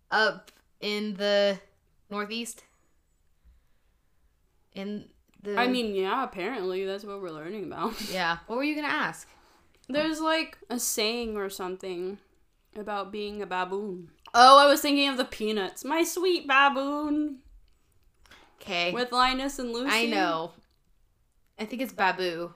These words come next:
Speaker 1: but okay.
Speaker 2: I thought it was baboon.
Speaker 1: I have no idea.
Speaker 2: My sweet baboon. 'Cause what is, what is a baboo?
Speaker 1: It's Babu, my darling.
Speaker 2: No, it's baboon. It has to be something.
Speaker 1: It's Babu.
Speaker 2: It's Babu.
Speaker 1: B A B B O O.
Speaker 2: No, there's an N.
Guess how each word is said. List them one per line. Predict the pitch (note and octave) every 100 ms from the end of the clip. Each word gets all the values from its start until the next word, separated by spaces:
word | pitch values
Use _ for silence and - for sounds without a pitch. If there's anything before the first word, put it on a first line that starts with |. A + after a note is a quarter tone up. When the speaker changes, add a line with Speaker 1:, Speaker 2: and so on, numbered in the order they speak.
| _
Speaker 1:
but | F#3+ F#3+
okay. | F#3 F#3 F3 F3 - _ _ _ _
Speaker 2:
I | A3 A#3
thought | C#4
it |
was | D4
baboon. | C#4 A#3 G#3+ B3 A3+ F3+ _
Speaker 1:
I | F3+
have | E3+
no | E3
idea. | D3 D3+ D3+ _ _ _
Speaker 2:
My | D4 D4+
sweet | - D4+ -
baboon. | C#4 - D4 C#4 - - E3+ -
'Cause | C#4 B3
what | C4+ C#4+
is, | D4 C#4 -
what | B3+ C4+
is | C#4+ C#4
a |
baboo? | A#3+ A#3+ G#3+ A3+ G3+ - -
Speaker 1:
It's | F#3 -
Babu, | E3+ D3+ E3 D#3 D#3
my | D#3
darling. | D#3 D3+ D3+ D#3 D#3 D#3 - _ - -
Speaker 2:
No, | G#3 G3
it's | G3
baboon. | - G3+ F3+ E3+ D#3+ F3 _ _ -
It |
has | A#3 A3
to | -
be | -
something. | - D#3+ D#3+
Speaker 1:
It's | G3 F#3
Babu. | - E3+ D#3 E3+ - - -
Speaker 2:
It's | G#3+
Babu. | - F3
Speaker 1:
B | G#3+ A3+
A | F#3+ F3+
B | E3+ F#3 F#3+
B | F#3 F#3 F3
O | F3
O. | E3+ D#3 C#3+ D3+ - -
Speaker 2:
No, | G3 F#3+ F#3+ - -
there's | F#3 G3
an | G#3+ B3
N. | B3 A3+